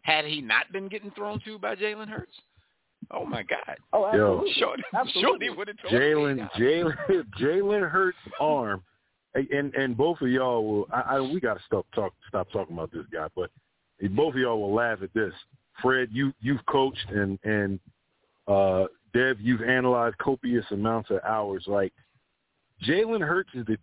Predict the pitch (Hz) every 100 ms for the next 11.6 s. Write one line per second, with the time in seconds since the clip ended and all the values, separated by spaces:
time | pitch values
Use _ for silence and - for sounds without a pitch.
0 | - 131 123 98 - 110 101 92 85 95
1 | 101 101 151 - - 127 131 131 127 98
2 | 101 117 127 127 131 143 131 - - -
3 | _ - _ _ _ _ 120 101 120 135
4 | 127 98 123 131 107 - _ _ _ _
5 | 127 - 120 - - 127 123 113 110 101
6 | 120 - 151 131 123 151 147 127 117 104
7 | - 160 143 101 175 233 208 - 147 190
8 | 139 113 82 110 101 113 123 110 107 -
9 | _ _ _ - 117 - - - 269 -
10 | - _ 117 120 123 - 147 151 139 143
11 | 139 - _ _ 143